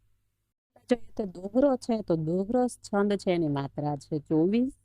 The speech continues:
એનું બંધારણ આપણે જોઈએ તો પહેલા અને ત્રીજા ચરણમાં તેર માત્રા હોય છે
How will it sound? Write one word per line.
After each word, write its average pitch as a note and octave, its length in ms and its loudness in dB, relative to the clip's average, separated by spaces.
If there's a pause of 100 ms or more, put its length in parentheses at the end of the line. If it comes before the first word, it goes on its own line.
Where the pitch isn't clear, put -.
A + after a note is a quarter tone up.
(420)
એનું F#3 180 4
બંધારણ G3 460 2
આપણે A3 280 -2
જોઈએ G#3 260 0
તો F#3+ 140 -8
પહેલા B3+ 760 -2
અને G3+ 240 0
ત્રીજા B3 520 4
ચરણમાં D#3+ 640 -2 (160)
તેર F#3+ 320 2
માત્રા B3+ 480 0
હોય A3 220 -4
છે A3+ 240 -4